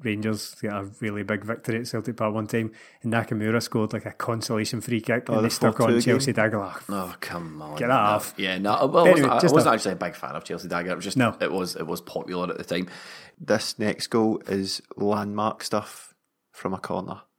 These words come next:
Speaker 3: Benkovic.
Speaker 2: We scored from a corner.
Speaker 3: Benkovic is an Adonis. He's, he's like Ivan Drago. The man
Speaker 1: <laughs>
Speaker 3: is a, an absolute specimen. He is a Rolls Royce of a defender, and I'm so, so sad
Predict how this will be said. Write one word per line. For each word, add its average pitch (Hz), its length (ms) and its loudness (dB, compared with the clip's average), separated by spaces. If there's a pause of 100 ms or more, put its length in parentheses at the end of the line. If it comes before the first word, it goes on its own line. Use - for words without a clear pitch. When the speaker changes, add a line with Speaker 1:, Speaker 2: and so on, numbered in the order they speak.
Speaker 3:
Benkovic. 107 460 2
Speaker 2:
We 107 160 6
scored 98 520 0
from 98 280 -2
a - 80 -10
corner. 98 460 -2 (380)
Speaker 3:
Benkovic 151 480 0
is 98 400 0
an 90 100 -2
Adonis. 90 640 -4 (100)
He's, 104 180 -2
he's 104 160 -4
like 101 440 2
Ivan 131 420 4
Drago. 101 560 0
The - 80 4
man - 360 6
Speaker 1:
<laughs> 170 60 6
Speaker 3:
is 110 200 4
a, 95 220 6 (120)
an 92 120 -2 (100)
absolute 107 500 0
specimen. 98 720 0 (300)
He - 120 -8
is 95 120 -2
a 95 60 -2
Rolls 120 380 4
Royce 101 340 0
of 92 140 -4
a 95 60 0
defender, 92 560 -2
and 90 160 -4
I'm 90 140 -4
so, 113 320 -4
so 107 260 -4
sad 95 540 0